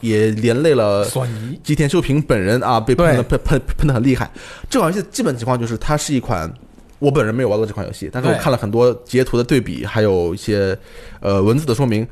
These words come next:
Speaker 1: 它是一款被称，被认为是对，和旷野之息，塞尔达传说：旷野之息非常相似的一款游戏。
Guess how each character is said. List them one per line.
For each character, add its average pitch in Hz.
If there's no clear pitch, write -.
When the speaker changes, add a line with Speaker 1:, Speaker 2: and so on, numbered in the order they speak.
Speaker 1:
它 170
是 170
一 151
款 104
被 123
称， 170
被 160
认 151
为 123
是 135
对， 160
和 127
旷 147
野 98
之 120
息， 127
塞 -
尔 120
达 131
传 127
说： 143
旷 143
野 107
之 113
息 120
非 139
常 110
相 120
似 120
的 101
一 -
款 95
游 -
戏。 -